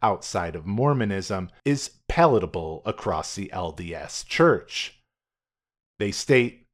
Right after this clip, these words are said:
"Latter-day Saints believe that monogamy, the marriage of one man and one woman, is the Lord's standing law of marriage." That is the first sentence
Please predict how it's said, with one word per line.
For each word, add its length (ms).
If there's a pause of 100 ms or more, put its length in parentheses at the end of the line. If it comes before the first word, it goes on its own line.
(480)
"Latter-day 640
Saints 480
believe 600
that 180
monogamy, 800 (180)
the 140
marriage 540
of 280
one 320
man 340
and 300
one 260
woman, 440 (320)
is 200
the 120
Lord's 760
standing 600
law 480
of 180
marriage." 720 (1040)
That 300
is 180
the 120
first 680
sentence 760